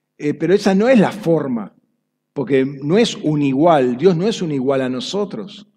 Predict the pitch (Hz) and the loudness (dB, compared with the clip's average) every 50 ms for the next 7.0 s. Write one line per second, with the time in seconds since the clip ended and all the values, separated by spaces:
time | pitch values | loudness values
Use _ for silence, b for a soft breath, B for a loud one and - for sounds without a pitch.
0 | _ _ _ _ _ _ _ _ _ _ - 156 - 175 170 147 139 - 139 135 | _ _ _ _ _ _ _ _ _ _ -8 -4 0 2 2 2 2 0 -4 -2
1 | 139 139 135 - - 147 139 135 - - 147 151 180 214 240 226 - - 143 123 | -2 -4 -4 -4 -2 0 0 0 -2 -4 -4 -2 -2 -2 -2 -2 -2 -4 -6 -6
2 | - 127 127 127 123 - - 135 135 151 170 208 214 214 170 135 113 101 - - | -4 -6 -4 -4 -6 -6 -4 -2 0 2 2 2 2 2 0 -2 -6 -10 -14 -20
3 | b b b b b - 131 113 143 127 147 156 143 135 135 143 127 - - 131 | b b b b b -12 -10 -8 -8 -4 -4 -4 -4 -4 -4 -6 -8 -4 -4 -4
4 | 123 117 113 - - _ _ _ _ _ _ _ _ _ _ _ _ _ _ - | -4 -4 -6 -10 -20 _ _ _ _ _ _ _ _ _ _ _ _ _ _ -6
5 | 127 143 135 135 - 156 147 - 185 190 196 202 196 190 151 123 101 127 131 127 | -4 -4 -4 0 2 2 2 2 0 -2 0 0 -2 -2 -4 -4 -2 -2 -2 0
6 | 143 165 165 175 165 - 170 170 170 175 175 196 185 151 120 110 110 110 - - | -2 -2 -4 -4 -8 -8 -8 -6 -4 -2 -2 -2 -2 -2 -4 -6 -8 -10 -12 -18